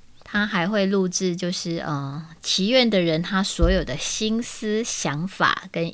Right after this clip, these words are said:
意念、感情。所以呢，接收的人呢，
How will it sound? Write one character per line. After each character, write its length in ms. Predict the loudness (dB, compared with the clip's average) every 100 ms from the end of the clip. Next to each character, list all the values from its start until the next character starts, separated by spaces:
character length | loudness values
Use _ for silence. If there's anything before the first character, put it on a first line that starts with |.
| -4
意 200 | 0 0
念、 400 | 0 -2 -2 -6 -6
感 180 | -6 -6
情。 420 | -10 -8 -8 -14 -18 -20 -20 _ -20 -20 -20 -4
所 200 | 4 6
以 220 | 8 6
呢， 360 | 4 2 -2 -6 -12
接 280 | -2 4 4
收 260 | 4 2 2
的 160 | 2
人 280 | 0 0 -2
呢， 360 | -4 -6 -8